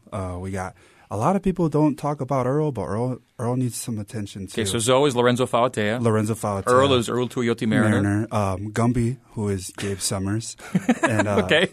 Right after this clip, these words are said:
Speaker 1: you guys need to focus on some of these D linemen. And another guy that people need to watch out for is Pepe. Everyone knows about Batty and stuff, but Pepe's,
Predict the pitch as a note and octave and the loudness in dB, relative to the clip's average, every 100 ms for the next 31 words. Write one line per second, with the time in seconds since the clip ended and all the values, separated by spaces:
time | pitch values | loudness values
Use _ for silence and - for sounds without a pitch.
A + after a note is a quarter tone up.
0 | G#2+ - A2+ B2 B2+ B2 A2 G#2+ G2 F#2 | -6 -12 -8 -2 2 2 2 0 -2 -4
1 | F2+ - A2 G#2 G2+ F#2 G2+ G2 F#2 F2 | -10 -10 -10 -10 -10 -10 -8 -8 -10 -10
2 | G2+ F#2 F#2 F2+ G#2 - G#2+ A2 C3 A2 | -10 -8 -10 -12 -14 -12 -6 -2 -2 -2
3 | G#2 F#2+ F2+ G#2+ F#2 F#2 F#2 F2+ F#2 F2 | -4 -6 -8 -10 -8 -8 -10 -10 -12 -14
4 | E2+ - - - F2+ G#2 _ _ _ _ | -16 -16 -18 -18 -18 -20 _ _ _ _
5 | _ G#2 G#2 G2 F#2 F#2 F#2 F2 F#2 F2+ | _ -10 -6 -6 -6 -8 -10 -8 -8 -8
6 | F2+ F2+ - F2+ F2+ - G2 F#2+ F2 | -10 -12 -14 -14 -16 -14 -12 -10 -12